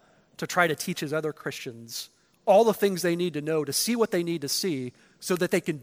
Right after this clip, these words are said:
do what they're supposed to do. Okay, so what I make,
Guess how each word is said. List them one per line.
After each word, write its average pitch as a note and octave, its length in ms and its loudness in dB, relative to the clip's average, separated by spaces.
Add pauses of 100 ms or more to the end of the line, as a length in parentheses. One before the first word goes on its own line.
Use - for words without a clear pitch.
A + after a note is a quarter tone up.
do A3 180 4
what E3+ 160 0
they're E3 80 -6
supposed - 460 -8
to E3 60 -12
do. G#3 340 -12 (3500)
Okay, C#3+ 400 0 (720)
so - 200 0
what G3 280 6
I F#3+ 180 4
make, G3 280 2